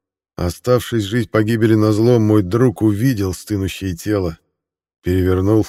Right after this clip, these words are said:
сказал: "Не повезло". Потом он шёл,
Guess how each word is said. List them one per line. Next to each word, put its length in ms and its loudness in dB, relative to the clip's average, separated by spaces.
сказал: 520 -4
"Не 180 -4
повезло". 680 -4
Потом 320 0
он 100 2
шёл, 460 -2